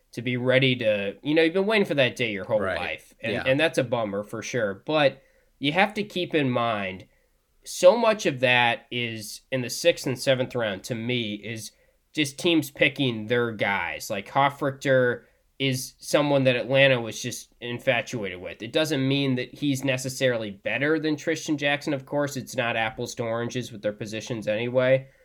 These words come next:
Speaker 1: But like you said, the number one kicker didn't get picked, but other kickers did. It's just whose guy is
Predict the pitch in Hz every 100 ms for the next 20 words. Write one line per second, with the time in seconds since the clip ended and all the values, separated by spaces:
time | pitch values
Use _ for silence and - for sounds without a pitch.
0 | _ _ - 139 135 127 127 - 135 156
1 | 190 202 160 131 - _ 143 170 175 160
2 | 135 131 196 196 156 120 107 98 95 -
3 | 101 80 - - _ _ _ - 135 123
4 | 113 - 165 175 160 139 127 110 98 -
5 | 104 87 123 135 208 208 _ - - 185
6 | 180 - - _ _ _ 143 131 127 131
7 | 120 104 98 95